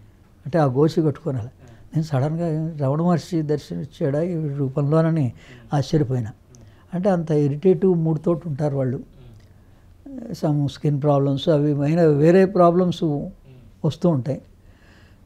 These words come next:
కానీ ఆవిడ కళ్ళకు కట్టినట్టుగా ఆ పిల్లాడి మానసిక స్థితి ఎలా ఉంటాడు, ఎలా జరుగుతుంది అనేది మరి అంత ఉపాసనా బలంతో చెప్పేది. నేను ఎప్పుడు వెళ్ళినా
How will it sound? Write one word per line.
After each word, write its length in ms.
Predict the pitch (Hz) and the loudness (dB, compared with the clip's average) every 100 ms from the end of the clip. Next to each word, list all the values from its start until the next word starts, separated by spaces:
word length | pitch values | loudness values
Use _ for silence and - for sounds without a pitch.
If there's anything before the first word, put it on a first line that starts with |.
| - | -8
కానీ 200 | - 202 | 2 4
ఆవిడ 260 | 190 170 156 147 147 - - - | 6 6 6 4 0 -6 -14 0
కళ్ళకు 340 | 160 208 226 | 6 6 6
కట్టినట్టుగా 640 | 208 175 185 170 147 127 - _ _ _ _ - - - _ - - _ _ | 4 0 0 -2 -2 -6 -10 _ _ _ _ -20 -20 -20 _ -20 -20 _ _
ఆ 120 | 160 147 | 0 0
పిల్లాడి 420 | 151 151 180 175 | 2 6 8 6
మానసిక 480 | 147 156 147 156 127 | 4 2 0 -4 -6
స్థితి 500 | - 135 131 143 - _ - - - | -6 -8 -6 -8 -10 _ -20 -18 -4
ఎలా 220 | 143 147 | 0 2
ఉంటాడు, 480 | 151 139 131 127 123 | 2 2 -2 -2 0
ఎలా 260 | 135 135 147 | 0 0 0
జరుగుతుంది 520 | 135 135 131 127 117 | 0 -2 -4 -6 -4
అనేది 460 | 120 143 123 135 175 - | -2 -2 -4 -8 -10 -2
మరి 340 | 139 135 127 | 0 2 0
అంత 320 | 123 123 120 | 0 -4 -4
ఉపాసనా 520 | 120 113 147 139 147 135 | -6 -2 -2 -2 -4 -4
బలంతో 520 | 131 131 127 139 120 - _ _ - 160 | -4 -4 -4 -6 -8 -16 _ _ -6 -4
చెప్పేది. 420 | 131 160 160 226 - - _ - - | 0 2 0 -2 -8 -20 _ -16 2
నేను 260 | 170 208 220 | 6 8 8
ఎప్పుడు 680 | 170 185 202 190 185 180 170 | 6 8 10 10 8 4 6
వెళ్ళినా 500 | 175 185 160 127 | 6 6 4 2